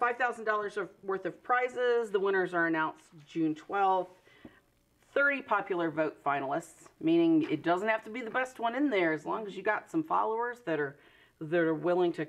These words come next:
come on there and vote, you can be one of the finalists and win some prizes. Um, there's thirty jury chos-,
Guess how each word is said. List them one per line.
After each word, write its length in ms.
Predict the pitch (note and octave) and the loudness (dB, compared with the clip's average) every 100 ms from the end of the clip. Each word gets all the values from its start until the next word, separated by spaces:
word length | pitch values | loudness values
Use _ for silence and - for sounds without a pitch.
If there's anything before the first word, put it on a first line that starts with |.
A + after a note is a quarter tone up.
| - - - | -10 -20 -8
come 320 | - F#3 F3+ | -4 -2 0
on 340 | F3 E3+ E3+ | 0 0 0
there 220 | E3+ E3 D#3+ | 0 -2 0
and 180 | D#3 | 0
vote, 380 | D3 F3+ A#3 - - - _ | 0 0 0 -4 -18 -20 _
you 100 | E3+ E3 | -10 -2
can 140 | F3+ | 2
be 80 | D#3+ | 2
one 200 | D#3 D3+ | 2 0
of 80 | D3 | -2
the 40 | D#3 | -2
finalists 380 | D#3 E3 - | 0 -2 -2
and 100 | D#3 | -2
win 120 | D3 C#3+ | -2 -2
some 140 | D3+ | -6
prizes. 720 | C#3+ F3+ G3 G3+ G#3 G3+ - - - - _ | -2 0 0 -2 -2 -2 -8 -20 -20 -20 _
Um, 520 | F3 E3+ D#3 D3 D3 - _ _ _ _ _ _ _ _ | 0 0 0 -2 -4 -8 _ _ _ _ _ _ _ _
there's 380 | - D#3+ D#3 - - - | 0 2 -2 -8 -8 0
thirty 280 | G3 F3+ D#3 | 2 2 0
jury 340 | - E3 F3+ | 0 0 0
chos-, 440 | F3+ F#3+ F3 D#3+ | -2 0 0 -2